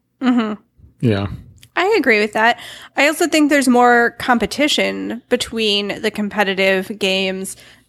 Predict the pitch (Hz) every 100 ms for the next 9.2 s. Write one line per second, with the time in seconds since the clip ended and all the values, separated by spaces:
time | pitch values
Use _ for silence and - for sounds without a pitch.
0 | - 220 208 190 180 180 190 - _ _
1 | - 226 220 214 190 175 - 190 190 175
2 | 151 196 - _ 208 185 190 180 180 170
3 | 175 190 175 202 - - - - _ 214
4 | 220 214 208 202 202 202 - - 233 247
5 | 208 208 202 196 - 208 196 190 196 180
6 | 185 196 180 180 175 180 185 190 165 165
7 | 175 196 190 180 - 208 196 196 196 -
8 | _ - 185 196 202 - 214 220 190 185
9 | 190